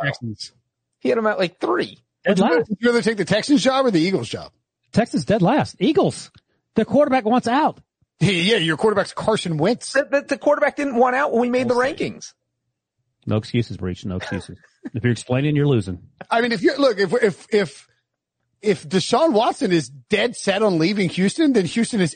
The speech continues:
Speaker 1: absolutely the worst job on the list. That's
Speaker 3: I told you guys that it wasn't gonna work and no one listened to me.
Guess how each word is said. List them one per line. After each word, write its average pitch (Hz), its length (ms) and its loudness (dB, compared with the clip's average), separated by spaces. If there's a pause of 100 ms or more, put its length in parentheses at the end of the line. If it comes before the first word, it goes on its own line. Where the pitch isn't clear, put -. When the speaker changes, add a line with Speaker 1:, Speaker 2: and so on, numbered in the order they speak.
(140)
Speaker 1:
absolutely 226 840 0
the 160 140 0
worst 160 300 0
job 151 220 0
on 127 100 -6
the 117 80 -10
list. 120 300 -10
That's 160 160 -2
Speaker 3:
I 160 60 0
told 180 320 0
you 165 100 2
guys 120 360 0
that 123 180 -2
it 120 220 -2
wasn't 123 240 0
gonna 117 140 0
work 143 180 -2
and 95 80 -4
no 101 80 -4
one 117 100 -4
listened 113 240 -6
to 92 80 -8
me. 92 140 -14